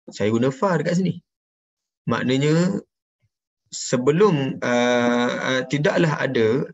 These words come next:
antara jarak ketika Ahmad berkahwin dengan beranak itu, melainkan tempoh mengandung sahaja. Ya? Ha, jadi ni kita sebut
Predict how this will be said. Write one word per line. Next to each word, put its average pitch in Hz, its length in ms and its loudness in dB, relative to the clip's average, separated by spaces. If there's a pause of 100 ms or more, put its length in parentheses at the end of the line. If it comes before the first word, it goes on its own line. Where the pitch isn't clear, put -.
antara 113 400 -2
jarak 117 480 -2
ketika 113 400 -6
Ahmad 117 320 -4
berkahwin 113 480 -2 (720)
dengan 110 380 -2
beranak 107 420 -2
itu, 131 160 -4
melainkan 117 640 -2 (560)
tempoh 127 680 -2 (460)
mengandung 127 480 0
sahaja. 101 320 -4 (1400)
Ya? 147 160 0 (560)
Ha, 113 80 -8
jadi 107 240 0
ni 131 80 0
kita 117 160 -4
sebut 123 400 -2